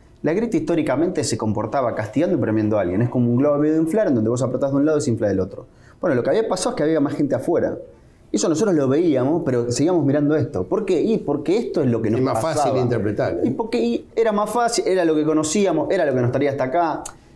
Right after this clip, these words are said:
Speaker 1: Digo, imagínate si a nosotros, que no tenemos todas esas responsabilidades, ni hablar al otro, a los otros. Digo, ¿qué, qué pasó en Colombia? ¿Por qué tardaron un año? Porque posiblemente no hubo posibilidad de preguntarle antes a los colombianos, capaz que lo castigaban antes.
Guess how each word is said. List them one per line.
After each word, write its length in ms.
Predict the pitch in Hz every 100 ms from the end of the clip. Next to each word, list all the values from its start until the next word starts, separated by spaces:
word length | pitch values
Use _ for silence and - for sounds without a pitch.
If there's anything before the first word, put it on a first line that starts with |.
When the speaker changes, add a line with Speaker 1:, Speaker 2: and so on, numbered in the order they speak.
| -
Speaker 1:
Digo, 220 | 165 170
imagínate 400 | 151 151 254 254
si 100 | -
a 40 | 147
nosotros, 480 | 147 - 127 107 -
que 100 | 95
no 100 | 131
tenemos 300 | 135 127 -
todas 240 | 139 131
esas 140 | 131
responsabilidades, 840 | 120 117 117 120 127 180 202 - - - -
ni 140 | 117
hablar 280 | 117 139 147
al 140 | 131
otro, 260 | 117 - - -
a 100 | 110
los 180 | 113 120
otros. 280 | 104 92 - - - -
Digo, 300 | 170 170 170
¿qué, 180 | 254
qué 120 | - 233
pasó 260 | 214 190
en 80 | 175
Colombia? 420 | 156 139 120 113
¿Por 140 | 151 165
qué 80 |
tardaron 420 | 226 190 185 170 139
un 80 |
año? 340 | 127 107 95 87 -
Porque 180 | 175 175
posiblemente 560 | 170 170 214 214 202 165
no 180 | 151 170
hubo 400 | 170 156 123 -
posibilidad 640 | 127 120 - 120 123 165
de 80 | -
preguntarle 420 | 117 117 143 135
antes 240 | 156 113
a 60 | 117
los 80 | 104
colombianos, 420 | 104 110 175 143
capaz 200 | - 196
que 60 | 170
lo 100 | 110
castigaban 420 | 98 104 110 113
antes. 420 | 147 - - -